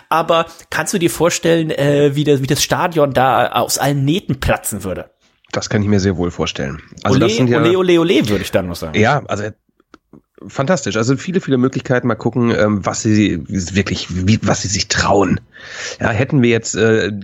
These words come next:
Speaker 2: hätten wir jetzt nicht diese, äh, beiden Titel, die unified wären, dann hätten wir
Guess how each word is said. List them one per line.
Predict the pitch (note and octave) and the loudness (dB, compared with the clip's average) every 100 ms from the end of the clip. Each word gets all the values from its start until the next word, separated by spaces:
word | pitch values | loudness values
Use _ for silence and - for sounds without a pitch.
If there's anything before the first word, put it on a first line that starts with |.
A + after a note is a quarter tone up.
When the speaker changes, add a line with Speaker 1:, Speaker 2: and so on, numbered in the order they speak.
| - - | -10 -6
Speaker 2:
hätten | A#2+ C#3 | -4 0
wir | A#2 | 0
jetzt | - A#2+ | 0 2
nicht | D#3 - - | 2 0 -2
diese, | B2+ A#2 A#2 G#2 G#2+ | 0 2 2 2 0
äh, | |
beiden | G2+ G2 G#2+ A2+ G#2 - | 0 -2 -2 0 -2 -4
Titel, | - - A2 G#2 | -6 0 2 2
die | G2 G2 F#2+ - A1+ G2 B2 | 2 0 0 -4 -4 0 2
unified | B2+ A2+ F#2+ F2+ E2+ E2+ | 2 0 -2 -2 -4 -2
wären, | G2 F#2 G#2 B2 | 0 0 0 0
dann | G#2+ | 0
hätten | A#2 A2+ | -2 0
wir | G#2+ G#2+ | 2 2